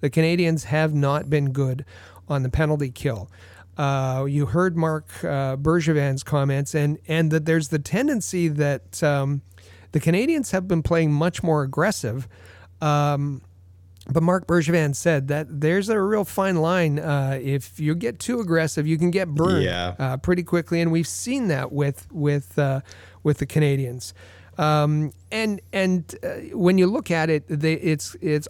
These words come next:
Speaker 1: almost equally, almost equally that the penalty kill hasn't been, uh, a friend of either Jake Allen or Carey Price.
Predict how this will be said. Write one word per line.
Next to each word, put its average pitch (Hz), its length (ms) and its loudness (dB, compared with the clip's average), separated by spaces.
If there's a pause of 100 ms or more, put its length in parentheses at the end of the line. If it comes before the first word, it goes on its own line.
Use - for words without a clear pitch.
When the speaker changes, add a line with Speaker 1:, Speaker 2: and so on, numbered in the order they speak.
Speaker 1:
almost 208 440 2
equally, 143 420 0 (100)
almost 196 460 0
equally 139 460 -2
that 139 200 -6
the 139 60 -4
penalty 160 380 -2
kill 139 280 0
hasn't 139 420 -2
been, 139 340 0
uh, 135 260 -4
a 131 80 -4
friend 147 380 -2
of 143 160 -2 (100)
either 165 460 2
Jake 143 320 -2
Allen 143 360 0
or 170 220 0
Carey 131 380 -2
Price. 131 540 -6